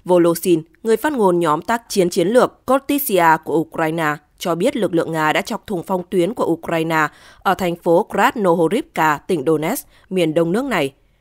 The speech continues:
Đối phương đã chọc thủng phòng tuyến, các nhóm tấn công nhỏ của họ đã tiến vào bên trong thành phố và hiện ở bên trong một nhà máy,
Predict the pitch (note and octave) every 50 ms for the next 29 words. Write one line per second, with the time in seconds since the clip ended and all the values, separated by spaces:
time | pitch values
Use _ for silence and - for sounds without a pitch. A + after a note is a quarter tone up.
0 | _ _ _ - A#3+ B3 B3+ - D#4+ D4+ D4 C#4+ C#4 C#4+ - - G#3+ - - F#3+
1 | E3+ C3+ - F3+ E3 D#3 - - D#3+ D#3 D#3 F#3+ - _ - - C4+ C4+ A3+ F#3
2 | D#3 D#3+ D#3+ - E3+ E3+ - F#3+ E3+ E3+ F3 D#3+ C#3+ C#3 - D#3+ E3+ F#3 D#3+ A#2+
3 | F3 F#3 A3 - - G#3 F3 F3 A3 - G#3+ D#3+ E3 E3 - - F3+ D#3+ D#3 -
4 | E3+ D3 C3 - - D3+ D3+ F3+ C4 D#4 A3+ F3+ F#3+ G#3 F#3+ D#3 - - D#3+ D3
5 | D#3+ E3+ E3 - G3 E3+ E3 E3 D#3+ D3+ D3+ D3 C#3+ C#3+ C#3+ C#3+ D#3+ D#4